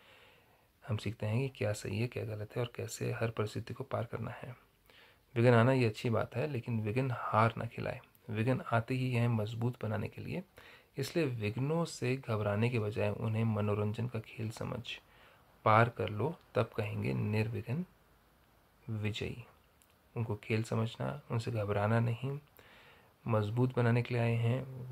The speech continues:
विजडम सिखाने के लिए आए हैं, विवेक देने के लिए आए हैं, समझदार बनाने के लिए आए हैं। जब सर्वशक्तिवान बाप का साथ है तो घबराने की कोई बात ही नहीं।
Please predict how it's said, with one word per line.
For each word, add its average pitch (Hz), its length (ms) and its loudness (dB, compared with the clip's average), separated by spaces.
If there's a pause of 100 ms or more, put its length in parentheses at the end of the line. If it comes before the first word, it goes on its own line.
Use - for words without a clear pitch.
विजडम 110 380 2
सिखाने 117 320 0
के 120 100 -2
लिए 117 80 2
आए 113 80 4
हैं, 110 100 2
विवेक 110 340 -2
देने 110 160 0
के - 160 -4
लिए 107 80 0
आए 110 80 -2
हैं, 117 260 -4 (240)
समझदार 107 460 2
बनाने 104 280 0
के - 160 -8
लिए 104 80 -4
आए 107 60 -4
हैं। 110 180 -4 (840)
जब 135 280 4 (120)
सर्वशक्तिवान 135 1040 2 (1200)
बाप 117 340 8
का 139 120 4
साथ 104 320 2
है - 180 -4
तो - 180 0
घबराने 113 440 4
की 120 120 -10
कोई 107 200 -6
बात 107 340 0
ही 165 140 -4 (360)
नहीं। 110 600 -6